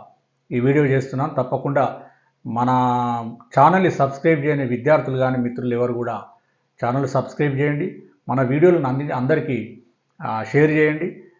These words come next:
లైక్ చేయండి. మీకు ఎలాంటి డౌట్స్ ఉన్నప్పటికీ కింద కామెంట్ రూపంలో మీరు, ఆ, అడగండి, నేను సమాధానం చెప్పే ప్రయత్నం చేస్తాను. మొట్టమొదటిసారిగా అసలు మండల్ కమిషన్, అంటే మండల్ కమిషన్ తీర్పు, ఇందిరాసాని వర్సెస్ Union of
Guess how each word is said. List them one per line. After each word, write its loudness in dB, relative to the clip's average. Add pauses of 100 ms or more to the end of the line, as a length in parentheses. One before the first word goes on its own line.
(160)
లైక్ 2
చేయండి. -2 (320)
మీకు -2
ఎలాంటి 8
డౌట్స్ 6
ఉన్నప్పటికీ -2 (240)
కింద 0 (320)
కామెంట్ 2
రూపంలో -2 (160)
మీరు, -6 (340)
ఆ, -6 (180)
అడగండి, 0 (460)
నేను 0
సమాధానం 2
చెప్పే -2
ప్రయత్నం -6
చేస్తాను. -16 (720)
మొట్టమొదటిసారిగా 8
అసలు 2 (320)
మండల్ 8 (280)
కమిషన్, 4 (140)
అంటే -2
మండల్ 4
కమిషన్ 0
తీర్పు, -4 (240)
ఇందిరాసాని 6
వర్సెస్ 0
Union -2
of 0